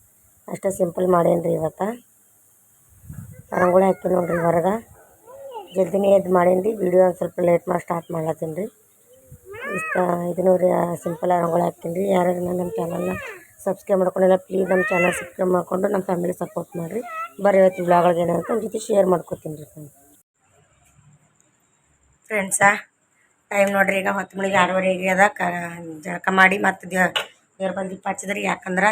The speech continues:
ದೇವ್ರಿಗೆ ಹೊಂಟೇನ್ರಿ ನಾ. So ಮತ್ತೆ ವಿಡಿಯೋ ಕಂಟಿನ್ಯೂ ಮಾಡ್ಲತ್ತೀನಿ ರೀ. ದೇವ್ರಿಗೆ ಹೊಂಟೀನಿ ರೀ. ಇವತ್ತು ಹನುಮಾನ್ ಜಯಂತಿ ಅದಲ್ರಿ. ಹುಟ್ಟಿದ ದಿನ ಅದಲ್ರಿ, ಅದಕ್ಕೆ ಒಂದ್ ಸ್ವಲ್ಪ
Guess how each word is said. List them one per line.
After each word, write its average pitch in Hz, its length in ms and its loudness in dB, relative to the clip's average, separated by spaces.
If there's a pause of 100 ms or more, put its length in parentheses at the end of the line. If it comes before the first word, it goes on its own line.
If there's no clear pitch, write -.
ದೇವ್ರಿಗೆ 185 300 -2
ಹೊಂಟೇನ್ರಿ 175 420 -10
ನಾ. 220 60 -2 (460)
So - 100 -18 (100)
ಮತ್ತೆ 190 160 -6 (100)
ವಿಡಿಯೋ 185 220 -2
ಕಂಟಿನ್ಯೂ 180 340 -6
ಮಾಡ್ಲತ್ತೀನಿ 180 460 -8
ರೀ. 254 60 -16 (2250)
ದೇವ್ರಿಗೆ 196 360 -2
ಹೊಂಟೀನಿ 185 340 -6
ರೀ. 262 60 0 (340)
ಇವತ್ತು 202 260 -8
ಹನುಮಾನ್ 196 340 -2 (920)
ಜಯಂತಿ 190 400 4
ಅದಲ್ರಿ. 185 300 0 (800)
ಹುಟ್ಟಿದ 196 320 -16
ದಿನ 196 180 0
ಅದಲ್ರಿ, 196 320 0
ಅದಕ್ಕೆ 196 200 -8
ಒಂದ್ 185 100 -6
ಸ್ವಲ್ಪ 190 160 -10